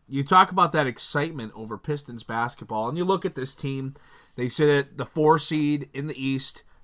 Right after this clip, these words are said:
They're second in the Central, eleven and seven overall. And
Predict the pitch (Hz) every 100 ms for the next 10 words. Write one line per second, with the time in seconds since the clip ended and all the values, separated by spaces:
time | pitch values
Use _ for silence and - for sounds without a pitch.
0 | 101 104 - 143 143 151 151 156 143 135
1 | 127 - 127 123 - - 113 110 113 131
2 | 143 - 139 135 135 127 131 131 120 113
3 | 110 - - _ _ _ _ _ _ _
4 | - 143 147 151 147 143